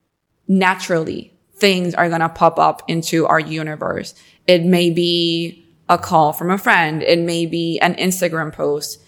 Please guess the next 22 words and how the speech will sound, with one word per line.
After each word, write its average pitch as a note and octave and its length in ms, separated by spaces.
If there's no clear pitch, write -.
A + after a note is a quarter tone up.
It F#3 120
may F3+ 160
be F#3+ 100
something F#3+ 420
we G#3 100
saw F#3+ 220
on G3 120
a G3+ 80
T G#3 180
V G3+ 200
show. D#3 480
It F#3+ 100
may G3 180
be G3 140
someone F#3+ 640
we G3+ 160
meet G3 600
at E3+ 200
a, E3 380
at F3 140
an F3+ 140
event. F#3 440